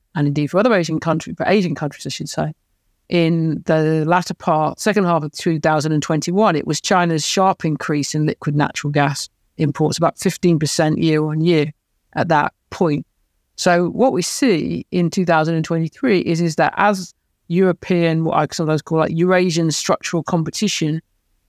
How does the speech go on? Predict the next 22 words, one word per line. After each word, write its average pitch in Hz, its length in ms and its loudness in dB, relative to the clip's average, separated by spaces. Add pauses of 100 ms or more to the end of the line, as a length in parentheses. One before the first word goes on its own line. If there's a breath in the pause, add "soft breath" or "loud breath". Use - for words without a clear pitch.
(100)
for 170 160 0
liquid 175 320 0
natural 165 340 -2
gas 175 240 2
supply 156 640 -2
intensified 165 1000 0 (100)
after 165 280 0
the 156 80 2
twenty-fourth 151 500 -2
of - 100 -6
February 156 460 0
of 147 100 -4
two 160 140 -4
thousand 151 400 -2
and 156 120 0
twenty-two, 165 640 -2 (400)
the - 100 -4
European 180 760 2
countries 160 480 -2
essentially 156 800 -2
won 156 280 -2
it. - 160 -8